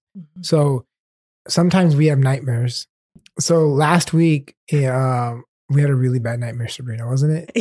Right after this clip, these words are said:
Speaker 2: That was
Speaker 1: Yeah.
Speaker 2: your nightmare.
Speaker 1: <laughs> Yes.
Speaker 2: So what, tell, tell me, what was that about again?
Speaker 1: Yeah. So this is, um, I think a couple weeks ago, and I, um,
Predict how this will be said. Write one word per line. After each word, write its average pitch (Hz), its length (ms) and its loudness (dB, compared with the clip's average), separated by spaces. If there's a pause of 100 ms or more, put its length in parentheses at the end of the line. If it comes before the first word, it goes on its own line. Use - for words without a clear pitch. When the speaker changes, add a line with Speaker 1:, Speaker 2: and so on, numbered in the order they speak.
(140)
Speaker 2:
That 156 100 4
was 143 100 6
Speaker 1:
Yeah. 147 40 6
Speaker 2:
your 160 100 6
nightmare. 127 540 -2
Speaker 1:
<laughs> - 120 -20
Yes. 151 360 -4
Speaker 2:
So 156 100 2
what, 165 200 2
tell, 165 340 2
tell 160 120 2
me, 165 140 4
what 156 100 4
was 165 140 2
that 156 120 2
about 160 220 0
again? 160 320 -2 (540)
Speaker 1:
Yeah. 262 340 2
So 220 320 0
this 208 220 -4
is, 226 340 -4
um, 190 540 0 (200)
I - 40 -20
think 240 200 0
a - 40 -6
couple 226 260 0
weeks 202 320 -2
ago, 156 640 0
and 175 600 -2 (120)
I, 165 560 -2
um, 160 560 -6